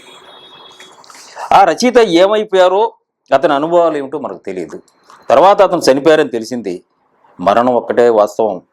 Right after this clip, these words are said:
అన్వేషణ ఒకటే సత్యం. అతని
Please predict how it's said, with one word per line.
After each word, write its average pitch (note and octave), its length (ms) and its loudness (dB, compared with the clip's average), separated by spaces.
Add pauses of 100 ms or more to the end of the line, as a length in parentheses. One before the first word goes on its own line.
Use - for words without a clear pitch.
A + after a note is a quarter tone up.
(680)
అన్వేషణ F3 440 0
ఒకటే E3 300 -2
సత్యం. D#3+ 420 -2 (800)
అతని G2+ 400 -2